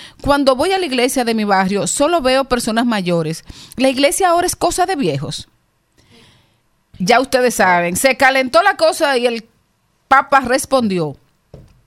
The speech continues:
"La iglesia no es un club para la tercera edad, como tampoco es un club juvenil.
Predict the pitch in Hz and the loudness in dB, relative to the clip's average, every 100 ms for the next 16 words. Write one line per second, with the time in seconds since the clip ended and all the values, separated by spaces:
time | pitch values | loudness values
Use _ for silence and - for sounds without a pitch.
0 | _ _ 185 240 285 - 302 269 285 330 | _ _ 0 2 2 2 0 2 2 2
1 | - 262 240 254 247 240 277 - 254 247 | 0 2 4 2 2 0 -2 0 0 2
2 | 262 320 392 - 269 240 226 226 226 - | 0 2 0 2 2 2 0 0 0 0
3 | 240 226 180 170 - - - - 262 262 | 0 0 2 0 -2 -14 -14 0 2 2
4 | - 233 214 269 277 277 254 240 269 311 | 2 0 2 0 0 -2 -2 0 0 0
5 | 320 311 277 233 196 165 | -2 0 0 0 -2 -4